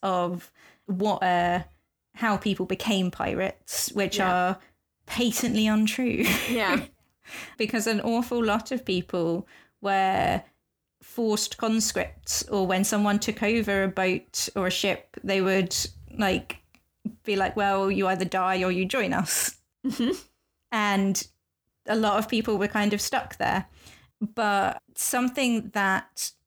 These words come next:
Speaker 1: Edward Fox does is go through all of this very carefully and prove that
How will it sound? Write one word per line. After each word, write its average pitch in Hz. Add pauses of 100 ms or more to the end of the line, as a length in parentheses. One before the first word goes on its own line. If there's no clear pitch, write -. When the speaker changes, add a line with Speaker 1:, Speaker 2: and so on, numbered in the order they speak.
(140)
Speaker 1:
Edward 202
Fox -
does 208
is 190
go 208
through 311
all 226
of 208
this 202
very 202
carefully 208
and 202
prove 233 (380)
that -